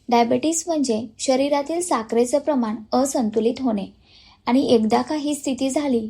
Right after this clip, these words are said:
की अनेकांना प्रश्न पडतो की आता खायचं काय आणि टाळायचं काय?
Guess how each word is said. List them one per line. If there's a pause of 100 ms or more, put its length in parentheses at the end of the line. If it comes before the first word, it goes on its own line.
(160)
की
अनेकांना
प्रश्न
पडतो (260)
की
आता
खायचं
काय (260)
आणि
टाळायचं
काय?